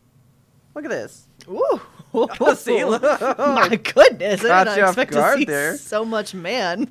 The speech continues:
Speaker 2: <laughs> Wow.
Speaker 1: Like, man, I just think he would be so good in it. He has always been my pick,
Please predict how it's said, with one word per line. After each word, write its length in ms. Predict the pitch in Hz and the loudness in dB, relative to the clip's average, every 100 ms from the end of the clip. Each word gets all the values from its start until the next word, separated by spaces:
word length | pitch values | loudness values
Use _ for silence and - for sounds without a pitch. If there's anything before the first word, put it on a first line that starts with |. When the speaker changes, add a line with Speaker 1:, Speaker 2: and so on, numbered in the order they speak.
| _ | _
Speaker 2:
<laughs> 1400 | - 240 - - - - - - - 285 _ 254 254 170 208 - - - - - - - - _ _ | -4 -4 -6 -14 -20 -10 -10 -8 -8 -8 _ -12 -10 -10 -14 -16 -14 -12 -14 -16 -20 -20 -20 _ _
Wow. 420 | 175 190 151 180 214 _ _ _ _ | -2 0 -2 -6 -14 _ _ _ _
Speaker 1:
Like, 280 | 147 156 - _ _ _ _ - | -8 -8 -12 _ _ _ _ -10
man, 240 | 185 147 - | -6 -6 -2
I 140 | 196 | -2
just 200 | 214 226 | -2 -6
think 180 | 214 196 | -6 -6
he 140 | 185 | -8
would 140 | 175 147 | -10 -10
be 100 | 147 | -12
so 440 | - - 156 151 | -12 -12 -6 -6
good 260 | 151 135 123 | -4 -4 -4
in 100 | 117 | -6
it. 120 | 135 | -12
He 160 | - 196 | -6 -4
has 160 | 170 - - | -4 -6 -2
always 360 | 135 139 139 | 0 0 -4
been 200 | 135 135 | -6 -8
my 120 | 117 110 | -8 -10
pick, 360 | 120 - - | -12 -16 -20